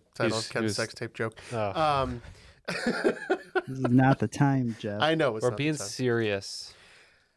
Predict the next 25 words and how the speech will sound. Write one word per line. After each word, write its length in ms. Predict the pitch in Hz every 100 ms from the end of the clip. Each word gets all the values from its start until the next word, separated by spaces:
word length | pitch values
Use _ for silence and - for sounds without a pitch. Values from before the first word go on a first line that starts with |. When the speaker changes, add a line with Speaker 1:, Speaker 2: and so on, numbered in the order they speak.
| _ 117
Speaker 2:
Never. 340 | 110 - - _ _
Speaker 1:
Never, 380 | 156 131 107 101 107
no. 240 | 107 85 110 -
Um, 560 | - 147 139 131 123 120 _ _ - _ -
thank 200 | - 185
you 60 | 185
so 120 | 180
much, 380 | 143 127 - - -
um, 420 | 127 120 117 113 110
to 160 | - 123
all 120 | 120
of 100 | 117
you 120 | 123
who 260 | 123 120 113
contributed 480 | 120 123 113 110 -
to 160 | 113
today's 340 | - 113 107 104
episode. 560 | 101 104 107 104 101 - - - -
Uh, 180 | 113 110
we 100 | 120
appreciate 320 | 120 123 151
all 100 | 135 120
the 60 |
questions. 540 | 120 156 151 143 135 110
Uh, 200 | 113